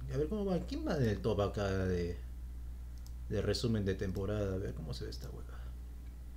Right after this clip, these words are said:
Oye, ni, ni siquiera he clasificado, creo. No, no, no, espérate. Claro, a ver, déjame ver dónde está gestión del gremio, buscador de gremio. Acá creo que es, ¿no?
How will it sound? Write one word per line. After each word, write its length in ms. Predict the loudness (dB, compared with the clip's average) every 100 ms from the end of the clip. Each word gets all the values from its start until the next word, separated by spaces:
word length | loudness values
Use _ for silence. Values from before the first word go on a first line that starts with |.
| -8 -10 -10 -10 -10 -10 -10 -8 -10 -10 -10 -4
Oye, 160 | -2
ni, 120 | 0 -2
ni 120 | -4
siquiera 300 | -2 0 2
he 40 |
clasificado, 540 | 0 -2 -6 -2 -2 -2
creo. 220 | -2 -4 -8 -10 -10 -10 -12 -10 -12 -12 -12 -12 -12 -12 -12 -14 -12 -10 -8
No, 100 | -8 -6
no, 100 | -6
no, 100 | -6
espérate. 600 | -10 -8 -8 -8 -8 -8 -8 -12 -12 -12 -12 -4
Claro, 280 | -2 0 0
a 20 |
ver, 140 | 0
déjame 360 | -2 -6 -4 -2
ver 400 | 0 0 2 2
dónde 280 | 2 0 -2
está 340 | -4 -4 -4
gestión 380 | -4 -4 -2 -2
del 120 | -2
gremio, 320 | -2 -2 -4 -4
buscador 380 | -6 -2 -2 0
de 100 | 0
gremio. 320 | 0 -2 -6 -8 -10 -12 -12 -10 -10 -10 -8 -4 -2 -2 -4 -6 -8 -8 -8
Acá 260 | -8 0 2
creo 180 | 2 4
que 100 | 2
es, 100 | 2
¿no? 180 | 0